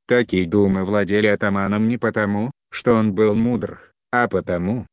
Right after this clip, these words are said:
что он тревожился за своё место, с которого он может быть попран в любой момент. Тогда его голова слетит с плеч и покатится по земле, орошая траву кровью. От почести главаря шайки дорога для Митрофана одна —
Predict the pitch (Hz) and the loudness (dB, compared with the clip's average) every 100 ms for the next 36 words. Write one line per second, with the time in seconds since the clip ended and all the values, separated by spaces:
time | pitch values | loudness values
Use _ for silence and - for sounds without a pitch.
0 | _ - - 95 95 90 120 95 85 90 | _ -12 -2 -2 -2 -2 -2 -2 -4 -8
1 | - 113 98 101 - 104 95 90 80 - | -6 -4 -2 -4 -2 -2 -2 -4 -8 -12
2 | - - - _ - - 120 107 117 135 | -16 -18 -20 _ -18 -6 -4 0 0 2
3 | 143 143 135 123 117 101 120 - 120 110 | 2 0 0 0 -2 0 -2 -2 -4 -4
4 | - 107 104 95 104 85 92 95 95 92 | -2 0 0 0 -2 -2 -2 -2 0 -2
5 | 82 73 - - - 123 107 117 120 127 | -4 -10 -20 -12 2 2 4 2 2 2
6 | 135 117 110 104 104 95 - 113 107 123 | 0 0 0 2 0 -2 -2 -2 0 -4
7 | - - 117 113 117 - 117 113 104 87 | -4 -6 0 0 0 0 0 0 -2 -4
8 | 80 - - 90 98 90 80 85 76 71 | -6 -8 -6 -2 0 -2 -4 -6 -8 -10
9 | - - _ - 123 127 - 113 110 107 | -14 -20 _ -2 0 0 0 0 0 2
10 | 110 101 101 - 85 73 71 - - 113 | 0 2 0 -4 -10 -10 -14 -12 -2 0
11 | 110 - 95 95 - - 107 87 110 110 | 0 0 2 2 -2 -4 -4 -2 0 0
12 | 113 123 135 - 104 113 120 117 113 113 | 2 2 0 -2 -2 0 0 0 2 2
13 | 127 123 107 107 110 98 95 - 92 92 | 0 0 2 2 0 -2 -4 -2 -4 -2
14 | 101 101 101 117 85 | 0 -2 0 -2 -2